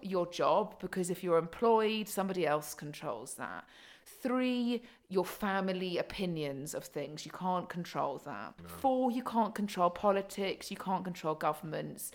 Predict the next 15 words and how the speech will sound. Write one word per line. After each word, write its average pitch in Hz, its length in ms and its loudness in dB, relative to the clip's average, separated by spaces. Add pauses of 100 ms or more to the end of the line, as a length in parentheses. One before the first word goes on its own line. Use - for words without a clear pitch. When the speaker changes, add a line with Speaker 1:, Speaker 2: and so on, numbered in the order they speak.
(480)
Speaker 1:
You 208 120 0
can 214 720 2
just 185 280 4
help - 520 -4
yourself, 151 800 -2
though, 101 380 -4
and 165 180 -4
that - 460 4
will 180 160 -6
have 165 340 -4
a 143 100 -2
resounding 165 680 -4
effect - 640 -10
around 151 640 -2
you 151 300 -6